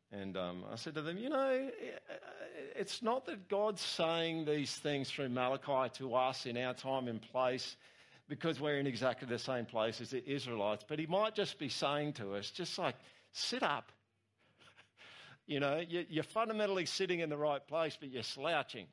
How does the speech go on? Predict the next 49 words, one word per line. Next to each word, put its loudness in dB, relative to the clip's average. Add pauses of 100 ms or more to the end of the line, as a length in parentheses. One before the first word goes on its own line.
(260)
right? 0
Just, -4 (360)
just -6
sit 2
up 2
a -12
bit, -12 (460)
you -6
know." -2 (800)
And, 0
uh, 0
if -6
you're -2
anything 0
like 0
me -2
and, -4
and, -4 (120)
and -8
people, -6 (680)
other 0
people -4
in -2
the -2
church, -2
then -4
you -4
know 0
that -2
what -4
can -2
happen -2
when -4
you're -4
living -4
in -2
a -4
culture -4
is -6
you -4
actually -4
start 0
to -4
absorb -4
some -10
stuff -4
that's -10
going -6
on -6